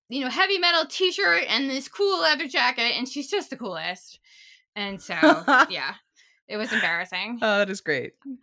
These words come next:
Speaker 1: I mean, I
Speaker 2: Love her.
Speaker 1: I mean,
Speaker 2: Love
Speaker 1: maybe
Speaker 2: her
Speaker 1: she
Speaker 2: very
Speaker 1: didn't
Speaker 2: much.
Speaker 1: notice, but I couldn't
Speaker 2: <laughs>
Speaker 1: turn around to, like, see. Like, I was just like, "Okay, I'm, I'm done."
Speaker 2: Just curtsy and dash is an
Speaker 1: Yeah.
Speaker 2: even better <laughs> visual.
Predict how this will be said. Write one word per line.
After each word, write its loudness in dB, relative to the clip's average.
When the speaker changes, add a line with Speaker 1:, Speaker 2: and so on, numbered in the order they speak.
Speaker 1:
I -8
mean, -4
I 4
Speaker 2:
Love 2
her. 2
Speaker 1:
I 0
mean, 0
Speaker 2:
Love 4
Speaker 1:
maybe 6
Speaker 2:
her 0
Speaker 1:
she -
Speaker 2:
very 6
Speaker 1:
didn't 4
Speaker 2:
much. 6
Speaker 1:
notice, 0
but 6
I 8
couldn't 4
Speaker 2:
<laughs> -2
Speaker 1:
turn 0
around 0
to, -10
like, -10
see. -12
Like, -14
I -14
was -18
just -20
like, -18
"Okay, -12
I'm, -10
I'm -8
done." 0
Speaker 2:
Just -6
curtsy 4
and 0
dash 4
is -4
an -4
Speaker 1:
Yeah. 0
Speaker 2:
even -6
better -4
<laughs> -6
visual. -2